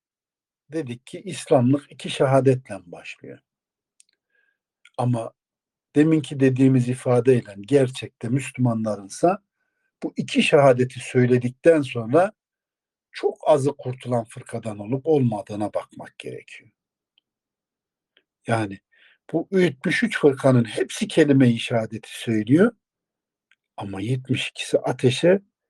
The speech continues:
birisi ise kurtulan oluyorsa kardeşlerim burada duralım. Hemen kendimizi bir kontrol edelim. Nereye gidiyoruz ya?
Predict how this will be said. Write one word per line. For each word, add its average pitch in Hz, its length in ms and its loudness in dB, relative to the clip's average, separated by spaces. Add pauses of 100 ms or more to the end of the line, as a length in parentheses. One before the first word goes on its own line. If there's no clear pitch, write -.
(640)
birisi 143 600 0
ise 160 300 0 (100)
kurtulan 131 640 2
oluyorsa 135 720 2 (1040)
kardeşlerim 107 720 -4
burada 104 300 -8
duralım. 90 340 -12 (1080)
Hemen 160 600 4
kendimizi 123 720 0
bir 113 60 -2
kontrol - 560 -12
edelim. - 320 -20 (1800)
Nereye 208 440 6
gidiyoruz 107 520 -8
ya? - 200 -18